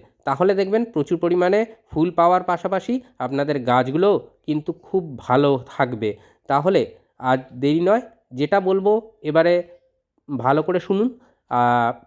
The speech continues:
সরিষার খোল পচা জল আমাদের সপ্তাহে দুবার করে পাতলা, একদম পাতলা করে কিন্তু এই গাছে প্রদান করতে হবে সরিষার খোল পচা জল। যদি আমরা এক কাপ সরিষার খোল পচা জল নিই,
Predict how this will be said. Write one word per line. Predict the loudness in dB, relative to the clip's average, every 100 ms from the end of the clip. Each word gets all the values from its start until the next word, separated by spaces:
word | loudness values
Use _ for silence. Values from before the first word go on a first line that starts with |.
| -12
সরিষার | -2 -2 2 0
খোল | 2 0
পচা | 2 0 2
জল | 2 2 0
আমাদের | -2 0 0 -4
সপ্তাহে | -6 -12 -6 -4 -2
দুবার | -2 0 0
করে | 2 0 2
পাতলা, | -2 -2 0 0 0
একদম | -4 -4 -4
পাতলা | -2 -4 0 -2
করে | 0 -2
কিন্তু | -2 0 2
এই | 2 0
গাছে | 0 0 -2 -2 -10 _
প্রদান | 0 2 2
করতে | 0 0 2
হবে | 2 0
সরিষার | -2 -2 0 -2
খোল | -2 -4 -2
পচা | -2 0 2
জল। | 2 0 -8 -20 _ _
যদি | 0 2 0
আমরা | 2 2 4 2 -2
এক | -6 -4
কাপ | -2 -2
সরিষার | -2 -6 -2 -4
খোল | -2 -2
পচা | 0 0 2
জল | 2 2
নিই, | 2